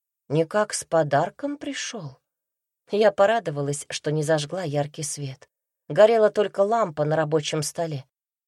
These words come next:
В полутьме Влад не заметил, что я плакала. Влад поставил коробку на стол и сел на предложенный стул. Мне бы сейчас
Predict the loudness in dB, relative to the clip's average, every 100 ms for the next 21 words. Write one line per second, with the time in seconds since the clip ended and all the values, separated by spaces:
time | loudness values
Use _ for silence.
0 | _ -16 0 2 2 0 0 2 2 0
1 | -4 -2 0 0 -2 0 0 -2 -4 -4
2 | -6 -6 -6 -6 -4 -4 -4 -6 -6 -8
3 | -16 -16 -18 _ _ _ _ _ _ _
4 | _ _ _ -2 4 6 6 2 2 2
5 | 2 2 2 2 2 0 0 0 -2 -2
6 | -2 -4 -2 -4 -2 -4 -4 -4 -6 -8
7 | -10 -10 -12 -14 -16 _ _ _ _ _
8 | _ -2 2 2 0 -2 -2 -4 -2 4
9 | 6 4 -2 -10